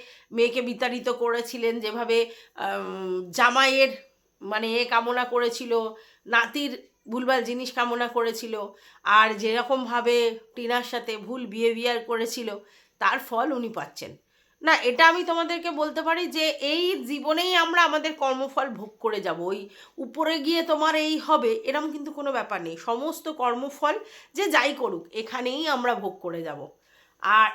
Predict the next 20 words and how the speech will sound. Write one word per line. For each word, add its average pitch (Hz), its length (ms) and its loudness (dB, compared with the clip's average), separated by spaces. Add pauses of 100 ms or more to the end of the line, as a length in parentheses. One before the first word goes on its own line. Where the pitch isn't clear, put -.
(140)
<clears throat> 226 640 -4
বাবা 277 380 8
মা 269 220 2 (480)
সন্তান, 277 600 4 (560)
হ্যাঁ, 294 220 6 (140)
এই 339 220 0
যে 349 160 0
ব্যাপারগুলো, 277 600 0 (560)
যে 254 120 -2
মা 247 280 4
বাবার 339 340 6
কষ্টটা 285 400 0
সব 311 240 -6
থেকে 311 180 -6
বড় 254 280 2
কোথায় 277 340 -4
হয় 277 180 0
জানো? 277 260 0 (520)
যখন 285 260 -6
তার 311 160 0